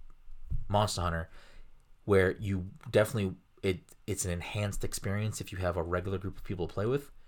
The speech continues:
If we were in that cycle of, like, "All right, cool, like, we're all playing this game,"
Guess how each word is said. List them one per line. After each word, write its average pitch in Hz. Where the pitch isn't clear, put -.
If 139
we 117
were 104
in 107
that 101
cycle 98
of, 87
like, 90
"All 147
right, 98
cool, 92
like, 82
we're 104
all 107
playing 95
this 82
game," 98